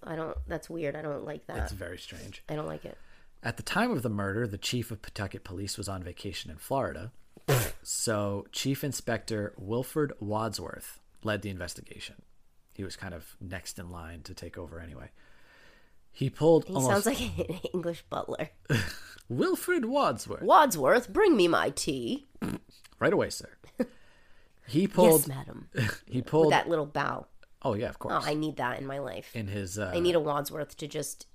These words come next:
Speaker 1: do my bidding.
Speaker 2: in his
Speaker 1: And if it
Speaker 2: tuxedo
Speaker 1: could
Speaker 2: with
Speaker 1: be, like,
Speaker 2: tails.
Speaker 1: Tim Curry in a <laughs> full tux.
Speaker 2: Yeah, there you go.
Speaker 1: <laughs> That'd be great.
Speaker 2: He pulled almost every detective in the division to investigate Rita's life and death, and this is what they put together.
Speaker 1: <sighs> I'm,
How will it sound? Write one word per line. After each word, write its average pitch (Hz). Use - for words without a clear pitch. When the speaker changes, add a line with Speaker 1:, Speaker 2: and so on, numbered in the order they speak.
Speaker 1:
do 147
my 139
bidding. 135
Speaker 2:
in 113
his 98
Speaker 1:
And 233
if -
it -
Speaker 2:
tuxedo -
Speaker 1:
could 285
Speaker 2:
with 208
Speaker 1:
be, 226
like, 180
Speaker 2:
tails. 98
Speaker 1:
Tim 165
Curry 147
in 151
a 143
<laughs> -
full 254
tux. -
Speaker 2:
Yeah, -
there 80
you 78
go. -
Speaker 1:
<laughs> -
That'd -
be -
great. -
Speaker 2:
He 127
pulled 151
almost 131
every 135
detective 135
in 110
the 107
division 98
to -
investigate 98
Rita's 95
life 90
and 95
death, 80
and 95
this 98
is 104
what 95
they 95
put -
together. -
Speaker 1:
<sighs> -
I'm, 170